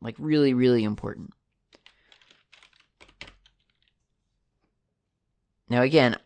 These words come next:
I don't actually have all of that. I don't need all that stuff because I don't have, I'm not gonna u-, use a build system. So what I'm going to do for this special little hello world script, I'm just gonna do a,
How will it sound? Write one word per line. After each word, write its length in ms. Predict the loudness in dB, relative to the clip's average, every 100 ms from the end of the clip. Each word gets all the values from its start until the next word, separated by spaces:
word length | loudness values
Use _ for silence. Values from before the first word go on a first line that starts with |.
| _ 4
I 220 | 6 6
don't 180 | 4 4
actually 420 | 2 2 2 2
have 480 | 6 6 6 4 -4 _ _ _ _ _ -20 -20 -20 -20 _ _ 2
all 220 | 4 4
of 100 | 2
that. 300 | 4 4 0 _ _ -20 -20 -20 _ _ _ _ _ _ -20 _ -4
I 80 | 0
don't 140 | 4
need 160 | 6 8
all 140 | 6
that 180 | 4 -2
stuff 380 | -6 -10 -10 -12 -10
because 180 | -4 0
I 140 | 2
don't 120 | 2
have, 200 | 0 0
I'm 160 | 0 0
not 100 | 0
gonna 140 | -2
u-, 180 | -2 -4
use 240 | 2 4 4
a 40 |
build 380 | 2 2 2 -2
system. 420 | -10 -12 -12 -14 -16 _ _ _ _ _
So 160 | -2
what 100 | 2
I'm 180 | 4 4
going 200 | 2 0
to 80 | -2
do 260 | -4 -4
for 240 | -4 -2 0
this 160 | 0
special 720 | -4 0 0 2 0 -2 -4 -16 _ _ _ -6
little 180 | -4 -2
hello 300 | 2 4 6
world 260 | 4 2 -2
script, 300 | -6 -4 -2
I'm 120 | -2
just 140 | -2
gonna 160 | 0 2
do 180 | 4 2
a, 220 | 2